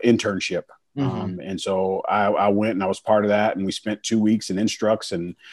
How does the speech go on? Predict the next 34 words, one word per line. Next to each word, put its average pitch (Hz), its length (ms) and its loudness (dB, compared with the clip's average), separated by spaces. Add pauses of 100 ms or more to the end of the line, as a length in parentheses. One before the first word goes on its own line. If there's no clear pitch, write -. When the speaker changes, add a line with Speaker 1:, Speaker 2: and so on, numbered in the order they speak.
(340)
Speaker 1:
kinda 104 220 0
scouted 104 400 2
and 101 80 2
evaluated 104 540 4
players 104 580 2
and 90 280 -4
s-, - 140 -8 (140)
was 95 120 -4
on 104 120 0
the 98 40 -2
player 107 240 2
development 101 400 2
side 104 280 0
and 95 120 -4
did 104 140 -2
some 101 140 -6
different 95 260 -4
things. 104 540 0
And 90 120 -8
so 95 320 -2
they 98 140 -2
had 104 160 0
a - 20 -4
job 101 320 0
open 104 280 0
in 98 60 -4
the 98 60 -4
Midwest 101 540 -2
and, 90 340 -8
and 90 160 -8
offered 104 300 2
it 85 100 -8
to 92 120 -10
me. 92 200 -6